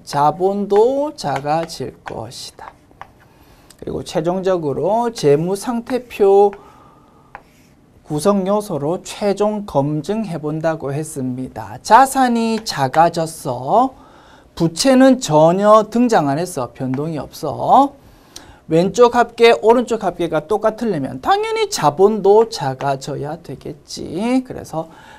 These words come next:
자산이 작아진다, 자본이 작아진다라는 요 분석이 맞구나라고 최종 검증까지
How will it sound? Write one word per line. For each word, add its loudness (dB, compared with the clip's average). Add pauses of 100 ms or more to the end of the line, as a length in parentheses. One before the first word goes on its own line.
(100)
자산이 2
작아진다, 2 (380)
자본이 2
작아진다라는 0
요 -4
분석이 -6 (300)
맞구나라고 2
최종 -4
검증까지 -4